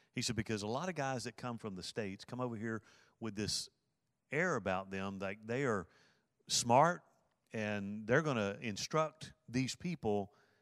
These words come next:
on the ways of the Lord, uh, when they don't understand how these people think."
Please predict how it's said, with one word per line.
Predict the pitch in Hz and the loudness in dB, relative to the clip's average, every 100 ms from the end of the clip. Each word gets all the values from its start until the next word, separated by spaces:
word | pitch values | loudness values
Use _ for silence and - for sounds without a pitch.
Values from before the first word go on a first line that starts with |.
| _ _ - | _ _ -2
on | 117 | 0
the | 110 | 4
ways | 117 123 110 | 4 4 2
of | 95 | -2
the | 101 | -2
Lord, | 123 139 95 92 _ _ _ _ _ _ _ _ _ 156 | 0 0 0 -2 _ _ _ _ _ _ _ _ _ -8
uh, | 107 107 | -6 -4
when | 127 120 117 127 | 0 0 0 0
they | 123 | 4
don't | 151 156 | 4 4
understand | 127 127 107 - 127 127 | 0 0 -2 0 0 0
how | 104 117 113 | 0 0 0
these | 107 110 - | 0 -4 -4
people | 113 - | -6 -6
think." | - 170 98 - - | -4 -4 -4 -10 -20